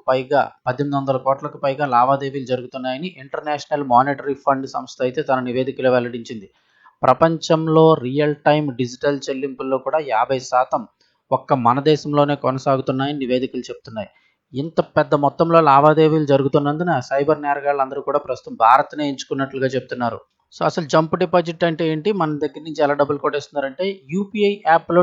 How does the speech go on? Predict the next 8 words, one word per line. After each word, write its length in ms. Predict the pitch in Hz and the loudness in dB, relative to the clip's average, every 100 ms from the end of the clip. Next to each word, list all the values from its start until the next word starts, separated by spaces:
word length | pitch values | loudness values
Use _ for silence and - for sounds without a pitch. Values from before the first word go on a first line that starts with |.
| 165 | 4
డబ్బులు 220 | 139 170 165 | 4 6 4
వచ్చాయని 400 | - 160 156 202 160 | 4 0 0 -2 -4
మీకు 140 | 135 127 | -2 -4
మెసేజ్ 260 | 151 139 127 | -4 -4 -4
వస్తుంది. 300 | - 107 _ _ _ _ 139 | -6 -20 _ _ _ _ 2
మనం 160 | 160 165 - | 2 2 0
చెక్ 160 | 147 - | -2 0
చేసుకోగానే 560 | 180 - 175 170 170 | -2 2 0 2 0